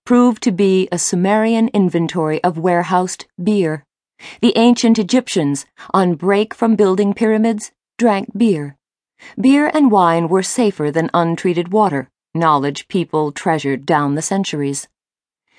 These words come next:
Benjamin Franklin said that beer is proof that God loves us and wants us to be happy. Leona had done a counted cross-stitch of that motto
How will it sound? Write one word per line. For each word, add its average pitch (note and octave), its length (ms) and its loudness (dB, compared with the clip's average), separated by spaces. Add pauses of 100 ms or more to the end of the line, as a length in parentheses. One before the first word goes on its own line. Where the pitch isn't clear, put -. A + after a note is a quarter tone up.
(160)
Benjamin A#3 440 4
Franklin A#3+ 500 0
said D3+ 340 0
that D#3 300 -2
beer A3+ 260 4
is G#3+ 200 0
proof A#3 360 -2
that A3 180 -2
God F#3+ 300 2
loves A3 380 2
us G#3 260 0
and G#3 180 2
wants E3+ 300 0
us D#3 200 -4
to G3 120 -2
be F#3+ 120 2
happy. F3 440 -6 (640)
Leona D#3+ 400 4
had D3 240 -2
done C#3+ 280 0
a C#3 40 -2
counted D3+ 400 -4
cross-stitch D3 760 -2
of C3+ 100 -8
that D#3 260 0
motto C#3 400 -2